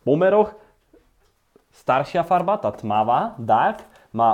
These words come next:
osemdesiat percent bavlna, devätnásť percent polyester, jedno percento elastán.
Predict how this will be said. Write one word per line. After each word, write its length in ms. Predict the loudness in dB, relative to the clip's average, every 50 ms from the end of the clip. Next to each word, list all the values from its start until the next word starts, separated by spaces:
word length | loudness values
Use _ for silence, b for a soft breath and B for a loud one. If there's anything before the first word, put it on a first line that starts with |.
| 0 -2
osemdesiat 480 | -4 -4 -4 -4 -4 -6 -6 -8 -6
percent 320 | -6 -6 -6 -6 -8 -4 0
bavlna, 640 | 2 2 2 0 -2 -4 -2 -2 -4 -4 -4 -6
devätnásť 320 | -4 -4 -4 -4 -6 -8 -8
percent 400 | -8 -8 -8 -8 -8 -10 -8 -6
polyester, 560 | -4 -4 -2 -4 -4 -6 -8 -10 -8 -8 -6
jedno 160 | -6 -6 -6 -6 -6
percento 400 | -8 -8 -10 -12 -12 -10 -8 -6
elastán. 560 | -6 -6 -6 -8 -10 -14 -12 -12 -12 -14